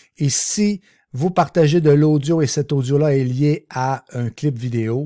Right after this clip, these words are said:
nous vous encourageons également à cliquer ici sur « Optimiser pour le clip vidéo ». Afin de lancer ensuite le partage, il sera important de venir cliquer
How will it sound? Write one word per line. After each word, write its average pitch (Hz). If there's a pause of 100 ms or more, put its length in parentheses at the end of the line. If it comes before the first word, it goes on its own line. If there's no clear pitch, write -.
nous 117
vous 113
encourageons 120
également 123
à 127
cliquer 135 (360)
ici 180
sur « 165
Optimiser 139 (140)
pour 151
le 131
clip 147
vidéo ». 113 (500)
Afin 165
de 170
lancer 147
ensuite 127 (640)
le 117
partage, 143 (140)
il 139
sera 120
important 151
de 120
venir 120
cliquer 139